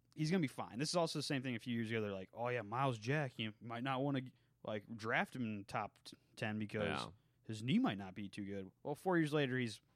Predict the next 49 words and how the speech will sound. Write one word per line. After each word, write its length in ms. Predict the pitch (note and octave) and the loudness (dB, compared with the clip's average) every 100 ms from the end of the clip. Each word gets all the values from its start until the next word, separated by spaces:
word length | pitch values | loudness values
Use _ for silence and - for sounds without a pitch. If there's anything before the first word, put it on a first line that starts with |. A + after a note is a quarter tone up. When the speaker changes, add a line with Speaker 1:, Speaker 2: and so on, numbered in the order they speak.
| - | -4
Speaker 1:
one 140 | B2+ | 0
of 40 | A#2+ | 2
the 60 | A#2 | 2
better 120 | G#2 | 2
linebackers 460 | G#2+ G2+ F#2+ F#2+ - | 2 -4 -6 -6 -8
in 60 | |
the 100 | F#2+ | -8
league. 260 | F2+ F2+ F2+ | -8 -8 -8
So, 300 | - F#2+ F2 - - _ - - _ _ _ - | -6 -6 -8 -14 -20 _ -20 -20 _ _ _ -4
oh, 140 | D3 C#3 | 0 6
oh, 220 | F3 D3 | 6 6
when 220 | C3+ D3+ C3 | 4 2 2
his 240 | F3 D#3 | 2 2
knee 220 | D3+ E3 | 2 2
goes 220 | D3 D3 A2 | 4 2 2
bad, 440 | B2 A#2 G#2+ F#2+ | 2 2 0 -4
like, 240 | B2 G2+ - | -4 -4 -2
when 140 | B2 | -4
it's 120 | A#2+ | -4
bad, 380 | G#2+ A#2 B2+ B2+ | -4 0 2 0
bad. 260 | G#2+ F#2 G2 | -2 -4 4
Speaker 2:
But 140 | B2 | 8
it 140 | D#3 F3+ | 8 6
looked 340 | F#3+ G#3+ - | 4 2 4
pretty 220 | G#3+ G#3+ | 6 8
bad. 340 | F#3+ F3 A#3 G3 | 8 6 6 4
He 60 | |
wasn't 280 | D3 F3 E3 | 0 0 0
playing 320 | E3 F3+ A3 | 0 0 0
that 180 | C#3 F#2+ | 0 0
well 260 | G2 F#2+ F#2 | 2 4 2
at 100 | F#2+ | 0
the 80 | - | -4
end 180 | G2+ A2+ | -4 -2
of 60 | G2+ | -4
the 80 | G2+ | -6
season 520 | - B2+ C#3 F2+ D2+ | -2 0 0 -2 -4
and 120 | D#2+ | -4
into 280 | E2+ F2+ F#2+ | -4 -6 -8
the 80 | E2 | -6
playoffs. 560 | F#2 A#2+ F#2 D#2 - | -2 -2 -2 -4 -8
They 100 | E2 | -6
weren't 180 | F#2 E2+ | -6 -6
putting 180 | G#2 F#2 | -6 -6
him 80 | E2 | -4
out 220 | F#2 C3 | -4 -6
there 120 | B1+ A#1 | -8 -8
as 100 | - | -8
much. 460 | C2+ A1+ E2+ - | -10 -10 -10 -14